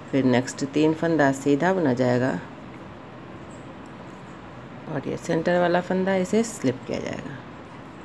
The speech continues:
ये स्लिप किया हुआ फंदा था ये, तो इसको और इसके दोनों साइड वाले फंदे, इन तीन फंदों को हमें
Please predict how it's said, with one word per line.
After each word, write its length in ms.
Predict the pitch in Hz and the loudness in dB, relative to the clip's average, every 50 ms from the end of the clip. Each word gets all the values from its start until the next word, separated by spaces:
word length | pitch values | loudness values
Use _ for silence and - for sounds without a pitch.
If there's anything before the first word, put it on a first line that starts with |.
| - - - - - - - - - - - - | -16 -16 -16 -16 -14 -14 -14 -14 -14 -14 -10 -8
ये 60 | 120 123 | -8 -8
स्लिप 340 | - - - 180 196 190 - - | -6 0 4 4 4 4 4 4
किया 140 | - 208 208 | 6 6 8
हुआ 120 | 202 202 | 8 6
फंदा 340 | 202 - 208 196 196 190 196 | 4 4 4 4 4 4 4
था 380 | 196 202 202 202 202 196 190 - - - - - - - - - - - - - - - - - - - - - - - - - - - - - | 4 2 2 2 0 -2 -4 -8 -12 -14 -14 -14 -14 -14 -14 -14 -14 -14 -14 -14 -14 -16 -16 -16 -16 -16 -16 -16 -16 -16 -16 -16 -14 -8 -2 0
ये, 260 | 143 151 151 147 - - - - - - - - - - - - | 2 2 2 0 -2 -6 -10 -14 -14 -14 -14 -14 -14 -14 -4 0
तो 140 | - 147 - - - - - - | 2 2 2 0 -8 2 6 6
इसको 480 | 220 220 - - - - 240 240 240 240 - - - - - | 6 6 6 2 4 6 6 6 6 4 -2 -6 -4 2 4
और 80 | 123 | 6
इसके 320 | 131 147 143 - - 165 160 | 6 6 4 0 0 0 0
दोनों 380 | 151 147 185 202 208 214 220 | 2 4 6 8 10 10 8
साइड 360 | 214 220 - 160 139 135 135 131 | 8 6 4 6 6 6 6 6
वाले 260 | 127 123 120 123 131 | 6 4 6 4 4
फंदे, 520 | 131 - - 147 151 160 175 185 196 202 - - | 2 0 0 0 2 2 2 2 2 0 0 2
इन 180 | 165 156 151 143 - - | 2 4 2 2 4 8
तीन 220 | 214 233 240 233 | 10 10 10 10
फंदों 420 | 220 - 165 139 139 135 135 139 135 | 8 6 6 6 6 8 6 6 4
को 260 | - - 180 202 214 - - - - - - - | 2 2 2 2 2 0 -6 -12 -12 -12 -6 0
हमें 320 | - 180 196 214 226 233 | 2 6 6 6 6 4